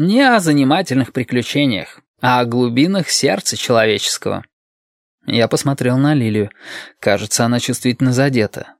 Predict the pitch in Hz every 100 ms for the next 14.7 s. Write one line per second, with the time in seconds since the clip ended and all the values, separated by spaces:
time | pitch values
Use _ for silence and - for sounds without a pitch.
0 | _ - 127 127 - 127 127 120 120 120
1 | 117 123 117 117 123 101 120 117 - 123
2 | 123 - 120 117 123 - 107 98 - 151
3 | 80 - - 131 143 160 165 165 - 185
4 | 151 107 101 101 117 123 117 110 110 117
5 | 107 151 170 139 - - 143 147 160 -
6 | 151 139 160 156 131 - 139 147 131 123
7 | - 175 - 143 104 - - - _ -
8 | 120 135 131 - 165 - 127 135 127 117
9 | 135 160 170 156 143 139 147 143 175 -
10 | 247 277 160 156 139 135 - 151 - 156
11 | - 156 - - - _ _ _ _ 113
12 | 104 98 123 143 127 120 135 131 127 123
13 | 127 113 110 113 123 - 113 110 110 135
14 | - 170 - - 73 -